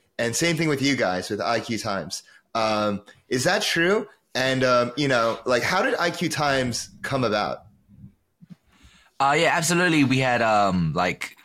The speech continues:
Speaker 2: influence from you guys. I mean, you guys are doing amazing for Frax Finance. Like, I Q Times is the media i-, outlet, like you said, for I Q Wiki. Uh,
Speaker 1: And we can
Speaker 2: you
Speaker 1: go,
Speaker 2: got,
Speaker 1: what,
Speaker 2: you
Speaker 1: w-, yeah, what is I Q Wiki exactly? And how does I Q Times fit into that?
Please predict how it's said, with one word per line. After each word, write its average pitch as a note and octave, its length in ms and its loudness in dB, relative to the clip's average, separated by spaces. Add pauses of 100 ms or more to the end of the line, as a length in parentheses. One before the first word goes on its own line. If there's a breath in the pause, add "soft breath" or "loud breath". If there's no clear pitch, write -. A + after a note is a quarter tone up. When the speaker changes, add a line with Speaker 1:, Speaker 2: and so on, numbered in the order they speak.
Speaker 2:
influence G#2+ 440 0
from F#2+ 160 0
you F#2 100 0
guys. D#2+ 460 0
I G2+ 60 -4
mean, G#2 120 0
you B2 60 0
guys C3+ 180 2
are B2 40 0
doing C3 200 2
amazing A#2 320 0
for A2 80 -2
Frax A#2+ 280 -4
Finance. C3+ 600 0 (440 loud breath)
Like, A2+ 180 0
I B2 120 0
Q C3+ 160 -2
Times C3 500 2
is A2 380 0 (200)
the A#2+ 80 -4
media C#3+ 320 4
i-, F2 240 -2
outlet, A#2+ 260 0
like A2 140 0
you A#2+ 80 0
said, A#2+ 180 -2
for A2+ 100 0
I G#2+ 120 2
Q A2+ 160 -4
Wiki. F#2+ 400 -4 (520 loud breath)
Uh, G2+ 420 2 (220)
Speaker 1:
And C#3 260 0
we E3+ 80 2
can E3+ 100 0
Speaker 2:
you C#3+ 60 6
Speaker 1:
go, E3+ 60 6
Speaker 2:
got, D3 80 2
Speaker 1:
what, D#3+ 100 4
Speaker 2:
you C3+ 60 2
Speaker 1:
w-, C#3+ 340 -6
yeah, C#3+ 140 2
what C#3 160 2
is F#3+ 120 0
I C#3 120 2
Q B2+ 200 -2
Wiki A2+ 240 -2
exactly? G#2 500 -4 (220)
And A#2 80 -4
how C3+ 140 0
does C3+ 140 -2
I A#2+ 100 -2
Q A2 120 -10
Times G#2+ 280 -4
fit G#2+ 120 -4
into G2+ 220 -6
that? F#2 220 -6